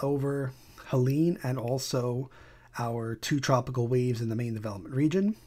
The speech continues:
And then we have an upper level trough associated with our non-tropical low.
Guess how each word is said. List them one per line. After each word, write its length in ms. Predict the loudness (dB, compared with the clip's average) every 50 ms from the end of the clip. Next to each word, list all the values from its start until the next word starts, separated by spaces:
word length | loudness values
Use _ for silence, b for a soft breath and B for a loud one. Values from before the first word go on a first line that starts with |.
| b -4
And 100 | 0 0
then 100 | 0 0
we 80 | 0 -2
have 180 | -2 -2 -2
an 80 | -4 -2 -2
upper 200 | -2 -2 0 0
level 240 | 0 0 -2 -4
trough 480 | -6 2 6 6 8 8 6 4 -2 -6 -12 -10
associated 460 | -4 -2 0 0 0 0 0 0 0
with 140 | 0 -2 -2
our 120 | -2 -2
non-tropical 760 | -2 -4 -6 -6 -6 -6 -4 -4 -4 -4 -4 -6 -8 -6 -4
low. 380 | 0 0 0 2 0 -2 -4